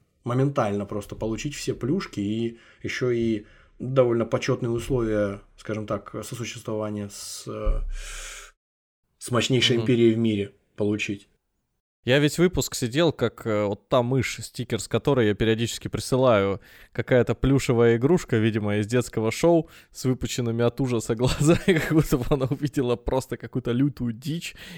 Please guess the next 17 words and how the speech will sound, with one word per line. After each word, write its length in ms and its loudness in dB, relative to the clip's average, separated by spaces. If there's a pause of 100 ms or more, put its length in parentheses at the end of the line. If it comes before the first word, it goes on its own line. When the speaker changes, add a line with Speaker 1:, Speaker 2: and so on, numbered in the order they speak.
Speaker 2:
и 140 -4
не 140 2
сводит 380 0
с 80 -8
нее 220 2
глаз. 400 0 (280)
Так 160 0
и 40 4
здесь 340 2
тоже. 380 0 (680)
Я 460 0
когда 680 0 (340)
слышал 540 -2
"Мушкетные 640 -2
войны", 640 0 (1080)
н-, 200 -4
я 240 4